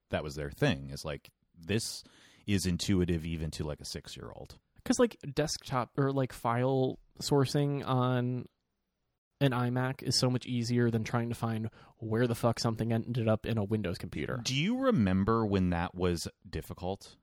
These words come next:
Speaker 1: 'Cause I do. 'Cause I was a pretty early, like, adopter of Apple things, all things considered. Like, I had a,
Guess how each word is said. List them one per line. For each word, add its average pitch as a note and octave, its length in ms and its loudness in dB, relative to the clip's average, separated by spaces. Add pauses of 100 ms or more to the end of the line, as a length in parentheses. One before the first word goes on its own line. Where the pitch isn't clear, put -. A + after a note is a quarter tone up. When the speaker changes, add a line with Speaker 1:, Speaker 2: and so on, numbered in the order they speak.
(140)
Speaker 1:
'Cause A#2 160 4
I C#3 140 8
do. G2+ 220 2 (300)
'Cause A#2+ 120 6
I C3+ 60 10
was F#3 120 8
a G3 60 6
pretty E3 220 2
early, F#2 360 2
like, F2 160 2
adopter E2+ 600 -2
of D#2+ 120 -4
Apple F2 280 -6
things, F#2+ 300 -2
all F2 120 2
things F#2 240 -2
considered. F2+ 600 -4
Like, G2 140 0
I A2+ 80 6
had A2 180 4
a, F2 200 4